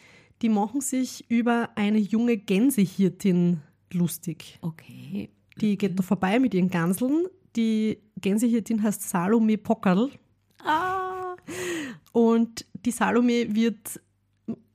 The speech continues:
Speaker 1: schon in der Vergangenheit, aber speziell da jetzt auch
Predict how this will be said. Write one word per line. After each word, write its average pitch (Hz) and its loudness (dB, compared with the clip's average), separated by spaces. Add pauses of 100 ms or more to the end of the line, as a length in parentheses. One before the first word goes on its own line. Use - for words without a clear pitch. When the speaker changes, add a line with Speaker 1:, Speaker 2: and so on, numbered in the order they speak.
(180)
Speaker 1:
schon 214 0
in 214 2
der 208 2
Vergangenheit, 220 0
aber 196 2
speziell 196 -2
da 190 0
jetzt - -2
auch 185 -2